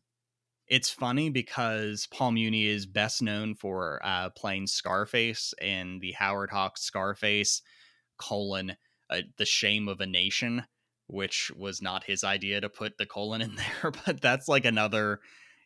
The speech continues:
that one's also set up as a kind of morality tale, just told from the opposite end. And Muni is terrific in both of them. I think this is the best I've ever seen him, though. Um,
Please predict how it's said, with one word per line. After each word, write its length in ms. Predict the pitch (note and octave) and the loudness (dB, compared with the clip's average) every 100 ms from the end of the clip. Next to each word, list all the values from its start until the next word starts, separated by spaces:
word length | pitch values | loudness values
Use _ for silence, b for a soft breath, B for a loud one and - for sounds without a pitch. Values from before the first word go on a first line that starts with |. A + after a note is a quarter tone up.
| - B2 | -2 8
that 200 | C#3 E3+ | 8 8
one's 180 | D3+ | 6
also 320 | B2 A#2 - B2 | 6 4 4 2
set 260 | - A2 | 4 2
up 120 | G2+ G#2 | 0 -2
as 120 | G2+ | -6
a 60 | |
kind 340 | G2 G2+ G2+ G2 | -4 -2 -2 -2
of 80 | F#2+ | -2
morality 720 | F#2+ F#2 F#2 F#2+ G2 F#2+ F#2+ | -2 2 2 2 0 -2 -6
tale, 500 | - F#2 C2+ C2+ - - | -6 -6 -4 -6 -8 -6
just 220 | A2+ - | -4 -2
told 260 | A#2 G#2+ - | 0 -2 -2
from 160 | G#2 | -2
the 140 | F#2+ F2+ | 0 0
opposite 460 | F2 G#2 - G2+ | 0 -4 -6 -4
end. 300 | F#2 F#2 F#2 | -2 -2 -4
And 180 | F2+ G2+ | -4 2
Muni 380 | A#2 C3 A#2 G2+ | 4 6 4 0
is 680 | - G#2 G2 G2+ A2 - - _ _ - | -2 -4 -4 -6 -6 -6 -8 _ _ -10
terrific 540 | - A#2+ A2+ A2+ G#2+ | -4 -2 0 -2 -2
in 100 | G#2 | -4
both 280 | G2 F#2 G2+ | -4 -4 -4
of 100 | G2+ | -6
them. 180 | F#2+ F2+ | -6 -4
I 120 | G#2 | -2
think 200 | - C#3+ | 0 0
this 220 | B2 A#2 | 2 -2
is 100 | G#2 | -4
the 120 | G2 G2+ | -6 -2
best 300 | F#2+ F#2 G#2 | -2 -2 -2
I've 120 | F#2+ | -2
ever 200 | F#2 F#2 | -2 -2
seen 340 | - F#2+ G2+ | -2 -2 -2
him, 160 | G#2+ A2+ | 0 2
though. 340 | A#2 A2+ A#2 _ b b b b | 2 2 0 _ b b b b
Um, 520 | - F2 - B1+ - | -4 -4 -4 -12 -14